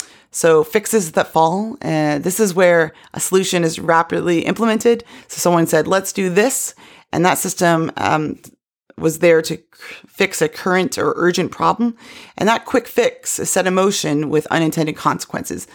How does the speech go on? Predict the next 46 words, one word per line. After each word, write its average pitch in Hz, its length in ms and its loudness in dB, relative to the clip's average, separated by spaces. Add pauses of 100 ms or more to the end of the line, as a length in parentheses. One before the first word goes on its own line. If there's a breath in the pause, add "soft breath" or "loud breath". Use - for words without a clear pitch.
(200 loud breath)
They're 156 100 0
not 175 200 4
evidence, 160 460 2
but - 140 -6
they - 160 -6
add 151 300 2
up 143 260 -2
to 147 240 -2
the 139 100 -6
symptoms. - 520 -8
So 139 360 4 (360 loud breath)
maybe 156 240 4
someone 156 360 0
had 160 220 -2
a 151 60 2
new 156 140 2
protocol, 202 800 2
another 165 320 -2
set 160 220 0
of 160 80 -4
rules 170 380 2
for 160 280 0
a 160 60 -2
plant, 233 560 -2 (360 loud breath)
and 147 320 4
they 160 200 2
didn't 165 220 2
think 151 260 -2
about, 147 600 -2
um, - 240 -4
maybe 156 180 2
the 147 80 -2
health 143 240 0
factors, - 440 -6
the 160 100 0
work 156 260 0
hours. - 460 -6 (320 loud breath)
So 151 320 2
the - 100 -10
fi-, 165 220 0
that's 160 200 0
called 160 200 -2
the 156 60 -6
fixes - 360 -6
that - 140 -2
fall. - 280 -6